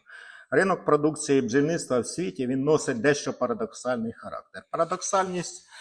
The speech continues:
стосується багатьох сторін цього ринку. Ну, наприклад, основна продукція бджільництва — це запилення.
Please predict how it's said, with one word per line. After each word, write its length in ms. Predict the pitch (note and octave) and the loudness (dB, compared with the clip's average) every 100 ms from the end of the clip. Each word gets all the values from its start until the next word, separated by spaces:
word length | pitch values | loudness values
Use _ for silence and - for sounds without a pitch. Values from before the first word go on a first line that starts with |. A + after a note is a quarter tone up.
| - | -14
стосується 640 | - F3 D#3+ F#3+ F3 - C#3+ | -4 -2 4 4 6 8 10
багатьох 580 | D#3 C#3+ D#3+ E3 D#3 | 10 10 8 6 2
сторін 400 | - D3 C3 A2+ | 2 0 0 0
цього 320 | - A#2 G2+ G2+ | -4 -6 -6 -10
ринку. 320 | E2+ - C#3 | -12 -14 -8
Ну, 80 | G3+ | 0
наприклад, 500 | F#3+ F#3+ A2 - E2 _ _ _ _ - | 0 0 -8 -8 -16 _ _ _ _ -2
основна 520 | D3+ - F#3+ F#3+ F#3 | -2 0 0 6 6
продукція 760 | F#3 E3 D#3+ F3 - E3 D3 C#3+ - - - _ | 6 -2 0 -4 -2 4 6 4 -6 -20 -20 _
бджільництва — 640 | B2 A2+ D#3 F#3 F#3+ B2+ A2 - | -14 -6 -4 -4 -4 -4 -4 0
це 280 | C#3 B2+ - | -2 -2 -6
запилення. 680 | G#2 C#3 - G2 F2+ C#2+ | -2 0 0 -4 -4 -12